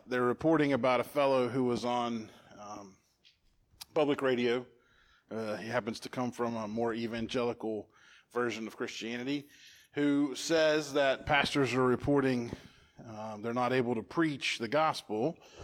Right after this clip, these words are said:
<coughs> because their congregants don't like hearing that Jesus asked people to, to,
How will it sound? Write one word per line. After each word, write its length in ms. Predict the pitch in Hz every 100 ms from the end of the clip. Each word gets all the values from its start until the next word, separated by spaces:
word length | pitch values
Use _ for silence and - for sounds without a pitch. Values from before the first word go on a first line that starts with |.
| - - 90 - - -
<coughs> 460 | - - - 185 135
because 340 | - 143 123
their 180 | 131 123
congregants 540 | 127 160 131 123 113
don't 160 | 123 110
like 200 | 117 107
hearing 520 | 160 156 120 117 127 - _ _ _ _ _ _ _
that 160 | - 107
Jesus 420 | 117 131 107 104
asked 240 | 117 107 -
people 280 | 113 107
to, 140 | 98 98 _
to, 100 | 101